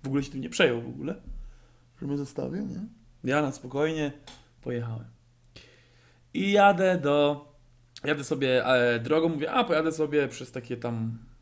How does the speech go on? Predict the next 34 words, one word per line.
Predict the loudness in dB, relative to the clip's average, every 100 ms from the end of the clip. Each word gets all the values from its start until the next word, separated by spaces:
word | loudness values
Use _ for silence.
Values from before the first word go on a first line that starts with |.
| 2
inną | 4 6
drogą | 4 2 0
troszkę, | -6 -12 -12
co | -10 -8
czasem | -8 -6
jadę | -6 -4 -4
inną, | -6 -10 -18 -16 -10
no. | -10 -10 -20 -20 -20 -20 -20 -20 -20 -20 -20 -12
Nie | -4
wiem, | -2
czy | -2
zlot | -4 -2 -2
traktorów | -4 -6 2 4 4 2
był, | 0 -2
<laughs> |
czy | -6 -6 -8
ich | -8 -6
chujowie. | 0 0 2 0 -2 -6 -4 -4 -8 -10 -2
No, | 2 2 2
więc | 2 0 2
sześć | 6 6
traktorów, | 4 -4 2 2 2 -2 -10 -14 -12 -6
zlot | 2 4 4 6
i |
na | 6
zakrętach. | 8 8 6 4 -2 -6 -20 -20 -18 -18 -18 -20 -12
Ja | 8
mówię, | 10 10
dobra, | 8 0 -6 -12 -20 -20 -20 -6
pierdzielę, | -2 0 0 -2 -2 -6
nie? | -12 -14 _ _ _ _ _ -20 -20 -20 -20 _
Przychodzę | -14 -8 -6
do |
Tesco. | -4 -6 -2 -2 -2